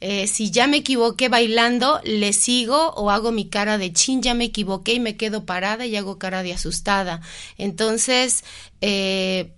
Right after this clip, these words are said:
una de las cosas muy bellas que tiene la danza es de que todo es en presente. Si tú te vas a, a ver que bailando, ¿qué hice ayer? Ya te equivocaste, ya te perdiste del momento que <laughs> tienes que hacer, bailar.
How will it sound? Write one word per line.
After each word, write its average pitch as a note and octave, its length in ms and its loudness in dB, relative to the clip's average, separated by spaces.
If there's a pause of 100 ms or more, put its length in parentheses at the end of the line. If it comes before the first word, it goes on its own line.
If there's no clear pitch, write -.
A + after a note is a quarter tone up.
(120)
una A#3+ 240 2
de B3 60 4
las A3 180 2
cosas A#3+ 320 -4
muy A#3 220 0
bellas G#3+ 340 0
que G#3 100 -4
tiene G3+ 280 -4
la F#3+ 120 -4
danza F#3+ 440 -2
es G3 120 -6
de F#3+ 120 -6
que F#3 100 -6
todo G#3 240 -4
es G3+ 160 -4
en F#3+ 140 -4
presente. F#3 520 -6 (540)
Si - 300 0
tú C#4+ 180 -2
te E4+ 160 0
vas C#4 420 4
a, G3 160 0 (140)
a G3 160 2
ver G3+ 240 -2
que G3 580 -2
bailando, G#3+ 640 2 (320)
¿qué C#4 120 0
hice C4+ 240 2
ayer? G#3 420 0
Ya F#3+ 260 -2
te F#3 100 -6
equivocaste, F3+ 640 -8
ya E3+ 140 -8
te F3 100 -12
perdiste A3 760 -4
del F3+ 440 -6
momento G#3 580 -2
que F#3+ 80 -10
<laughs> E3+ 80 -6
tienes A3 240 -2
que A#3 100 -2
hacer, A3+ 320 -2
bailar. E3+ 480 -2